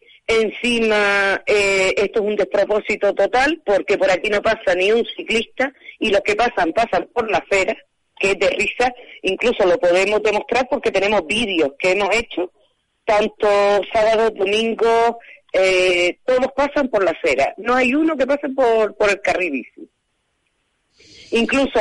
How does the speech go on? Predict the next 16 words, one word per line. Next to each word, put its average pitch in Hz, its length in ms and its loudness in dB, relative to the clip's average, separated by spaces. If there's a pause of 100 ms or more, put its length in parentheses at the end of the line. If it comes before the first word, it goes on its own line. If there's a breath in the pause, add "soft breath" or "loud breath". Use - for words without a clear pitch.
(100)
ahora 214 320 2
se 254 100 -4
están 247 220 -2
dedicando 214 460 0
a 180 40 2
los 180 120 0
motoristas 247 720 0
a 220 140 0
pasar 254 340 -2
por 208 200 0
dentro 254 380 0
para 226 160 2
adelantar 196 420 0
a 202 80 0
los 185 120 -2
coches. - 420 -8